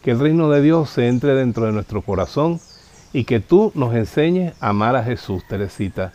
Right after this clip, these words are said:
Teresita del Niño Jesús, ruega por nosotros. Teresita hace milagros concretos.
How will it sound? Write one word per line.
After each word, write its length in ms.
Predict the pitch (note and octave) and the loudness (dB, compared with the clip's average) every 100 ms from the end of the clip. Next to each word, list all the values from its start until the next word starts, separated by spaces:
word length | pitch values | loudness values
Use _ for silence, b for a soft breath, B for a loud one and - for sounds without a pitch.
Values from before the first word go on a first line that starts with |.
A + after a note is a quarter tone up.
| b b b - | b b b -14
Teresita 540 | - A2 G2+ C3 B2 C3+ | -4 -2 0 -2 2 2
del 120 | A2 | 2
Niño 240 | A#2 B2+ | 0 0
Jesús, 460 | A2 G#2 C#3+ D3 - b b b | -2 -4 -4 -4 -6 b b b
ruega 400 | B2 A#2+ B2 A2+ | -6 0 0 0
por 180 | F#2 G2 | -4 -6
nosotros. 500 | F#2+ E2+ G2 F#2 - - - - - b b b b | -6 -8 -10 -12 -16 -20 -20 -20 -20 b b b b
Teresita 640 | B2 B2 - E3 - F#3 - B - | 0 0 2 0 2 -2 -4 B -6
hace 280 | A#2+ - | -4 0
milagros 480 | D#3+ D3 C3 C#3 C#3+ | 0 2 2 0 -2
concretos. 800 | - A#2 - A#2 A2 - E2+ - | -2 -2 -2 -4 -4 -10 -20 -20